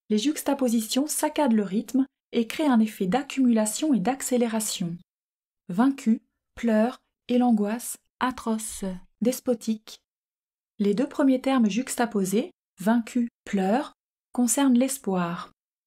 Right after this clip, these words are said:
On remarque que l'espoir n'occupe plus la moitié du vers comme dans la première version. Il est ici replié sur trois temps. Vaincu, pleure. Le rythme écrase donc l'espoir qui a perdu la bataille, comme l'explicite le participe passé vaincu,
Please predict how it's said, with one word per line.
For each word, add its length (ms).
On 100
remarque 540
que 80
l'espoir 600
n'occupe 320
plus 180
la 120
moitié 260
du 140
vers 260
comme 160
dans 100
la 120
première 360
version. 520
Il 160
est 180
ici 240
replié 420
sur 240
trois 240
temps. 300
Vaincu, 560
pleure. 500
Le 100
rythme 420
écrase 380
donc 240
l'espoir 580
qui 120
a 80
perdu 300
la 120
bataille, 600
comme 180
l'explicite 580
le 100
participe 540
passé 380
vaincu, 480